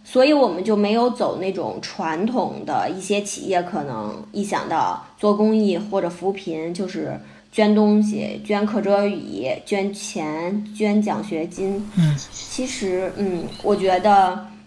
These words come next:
Speaker 1: 我做了这行之后，我才发现大家可能对这个偏远地区、欠发达地区的学校是有一些错误的，就是大家的想象还存-，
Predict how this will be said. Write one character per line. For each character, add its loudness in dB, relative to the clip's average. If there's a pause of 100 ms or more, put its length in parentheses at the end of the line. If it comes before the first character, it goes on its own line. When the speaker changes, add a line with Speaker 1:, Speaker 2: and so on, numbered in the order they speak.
(460)
Speaker 1:
我 6
做 8
了 6
这 4
行 2
之 0
后， 2
我 4
才 -2
发 0
现 2
大 2
家 4
可 -4
能 -6
对 0
这 -4
个 -4
偏 2
远 -2
地 -6
区、 -6
欠 0
发 0
达 0
地 -2
区 -4
的 -2
学 -6
校 -2 (380)
是 0
有 2
一 -6
些 0
错 2
误 -2
的， -4
就 0
是 4 (260)
大 6
家 6
的 4
想 2
象 2
还 2
存-， -4